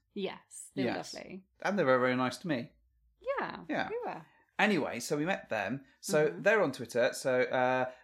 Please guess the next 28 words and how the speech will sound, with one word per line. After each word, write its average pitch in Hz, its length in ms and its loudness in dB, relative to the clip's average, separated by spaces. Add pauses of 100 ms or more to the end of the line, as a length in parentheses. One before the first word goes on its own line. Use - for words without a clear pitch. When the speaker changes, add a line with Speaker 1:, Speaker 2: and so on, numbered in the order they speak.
(120)
Speaker 2:
Lee 160 180 0
Rich, - 420 4
I 170 80 -2
believe, 180 420 -2
is 143 160 -4
their 147 400 4 (580)
Speaker 1:
Yes, 214 640 -6
I 220 60 -6
Speaker 2:
You 254 80 -2
Speaker 1:
think 190 140 -10
so. 302 160 -6 (140)
Speaker 2:
Yeah. 147 200 4
Speaker 1:
You, 247 60 0
you're 233 160 2
better 220 160 2
at 196 120 -4
Twitter - 220 -10
than 185 140 -4
I. 180 200 -6 (180)
Speaker 2:
Lee 151 160 -2
Rich. - 520 0 (560)
Anyways, 147 380 6
Speaker 1:
Lee 392 60 -2
Rich? - 380 -12
<laughs> - 40 -12
Speaker 2:
yeah. 165 320 2 (420)
R-, - 200 2
um, 160 260 2